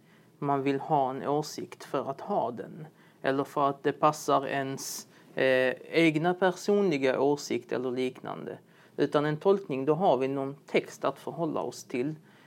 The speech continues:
Det är det som är grunden till det hela. Och i den muslimska traditionen så har vi Koranen och vi har haditherna.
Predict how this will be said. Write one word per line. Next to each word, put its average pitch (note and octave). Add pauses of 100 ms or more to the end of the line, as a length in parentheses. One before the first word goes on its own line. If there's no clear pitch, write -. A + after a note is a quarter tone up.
(120)
Det C#3+
är C#3
det D3
som C#3
är C3
grunden C3+
till C3+
det C3+
hela. C#3+
Och C3+ (120)
i D#3+
den C3+
muslimska D3+
traditionen D3
så D#3+
har D#3
vi B2+
Koranen D3 (240)
och -
vi C3
har C#3
haditherna. -